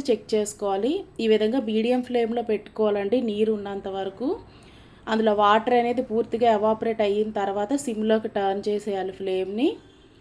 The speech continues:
చేసేసి కొద్దిగా వెట్‌నెస్ ఉన్నప్పుడే మనం ముందుగా ఉడికించుకున్నాం కదా చికెన్, ఈ చికెన్ అనేది అందులో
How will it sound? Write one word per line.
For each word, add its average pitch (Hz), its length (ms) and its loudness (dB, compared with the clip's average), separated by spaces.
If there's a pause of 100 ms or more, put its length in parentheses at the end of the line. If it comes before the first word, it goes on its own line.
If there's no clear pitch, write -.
(260)
చేసేసి 220 520 8 (140)
కొద్దిగా 247 400 4 (100)
వెట్‌నెస్ 247 420 2 (100)
ఉన్నప్పుడే 226 440 0 (300)
మనం 226 180 0 (100)
ముందుగా 240 320 2 (100)
ఉడికించుకున్నాం 220 720 -2 (100)
కదా 208 200 2 (1040)
చికెన్, 233 380 2 (360)
ఈ - 20 0 (100)
చికెన్ 247 360 0
అనేది 240 260 0
అందులో 214 220 0